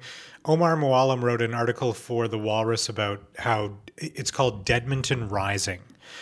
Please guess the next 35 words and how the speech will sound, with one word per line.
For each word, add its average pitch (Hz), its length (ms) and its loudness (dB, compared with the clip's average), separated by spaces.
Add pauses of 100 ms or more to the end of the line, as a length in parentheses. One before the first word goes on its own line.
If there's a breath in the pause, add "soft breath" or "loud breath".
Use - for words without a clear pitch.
(160 loud breath)
which 143 140 6
was 151 140 6
really 160 180 8
interesting 139 380 0
to 113 60 -2
me. 107 180 -2
And, 107 80 -4
you 110 160 -8
know, 104 140 0
he 117 160 -4
talks 113 420 0
about, 110 300 2 (500 loud breath)
um, 110 440 0 (280)
Connor 127 300 4
McDavid 113 640 2 (160)
and 123 120 -4
the 120 140 2
Oilers 113 480 2
and 110 140 -4
how 110 260 0
the, 104 160 -2
the 110 260 -2
team 120 300 -2
has 110 100 -2
been 110 140 -2
sort 113 220 2
of 104 160 -2 (260 loud breath)
a 147 80 -2
bellwether 123 680 4
for 123 160 -4
the 113 80 0
fortune 117 420 -2
of 107 80 -6
the 110 80 -4
city. 110 420 0